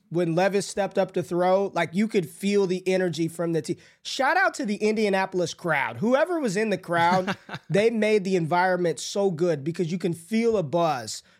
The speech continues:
Speaker 1: when, when Levis stepped up to throw. When Anthony Richardson got up there, I mean, you could,
Speaker 2: Oh,
Speaker 1: I mean,
Speaker 2: boy.
Speaker 1: it, y-, the, the buzz and the electricity, him,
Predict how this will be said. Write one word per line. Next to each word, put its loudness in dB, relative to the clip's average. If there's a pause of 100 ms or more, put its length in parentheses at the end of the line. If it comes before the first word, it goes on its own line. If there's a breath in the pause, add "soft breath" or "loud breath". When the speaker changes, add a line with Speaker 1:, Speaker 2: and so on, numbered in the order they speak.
Speaker 1:
when, -2
when 0
Levis 0
stepped -6
up -6
to -6
throw. -6 (280 soft breath)
When -2
Anthony 0
Richardson -2
got 0
up -6
there, -2
I 0
mean, -2
you 2
could, 0
Speaker 2:
Oh, -2
Speaker 1:
I 4
mean, 2
Speaker 2:
boy. 4
Speaker 1:
it, -4
y-, -6
the, 0
the 0
buzz 2
and -2
the 4
electricity, -2
him, 2